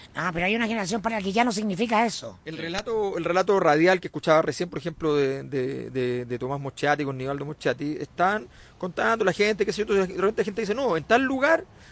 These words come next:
Speaker 2: resulta que lo que pasó fue que", dicen, eh, "estaban los carabineros". Pero cuando lle-, cuando llegó la horda, los carabineros se fueron a esconder, porque en el fondo el carabinero, y aquí viene el complemento, digamos,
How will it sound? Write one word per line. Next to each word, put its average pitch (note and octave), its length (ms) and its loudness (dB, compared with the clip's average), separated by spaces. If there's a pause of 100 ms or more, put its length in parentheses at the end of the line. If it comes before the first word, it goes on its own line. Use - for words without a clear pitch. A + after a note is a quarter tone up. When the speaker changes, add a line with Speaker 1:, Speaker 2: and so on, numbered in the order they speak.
(160)
Speaker 2:
resulta A3+ 300 0
que A3 80 -8
lo A3+ 80 6
que A3 80 2
pasó D#4 560 0
fue C#4 240 -6
que", C4+ 300 0 (320)
dicen, B3 380 0 (360)
eh, F#3 280 6
"estaban D4+ 320 4
los D4 100 2
carabineros". C4+ 380 4 (600)
Pero E3+ 140 0
cuando E3+ 240 2
lle-, F3+ 240 6
cuando E3+ 240 2
llegó E3+ 300 6
la C#4+ 120 4
horda, C4 360 2
los A3 100 0
carabineros G#3+ 240 4
se A3 80 -2
fueron B3 180 6
a A#3+ 40 6
esconder, A3+ 460 2 (300)
porque F#3 480 0
en F3 60 0
el D#3+ 100 0
fondo G3 260 0
el F#3+ 60 0
carabinero, F3 380 4
y E3+ 80 4
aquí C3+ 180 -2
viene D3+ 160 0
el C#3 80 -2
complemento, F#3 540 4
digamos, G3 360 4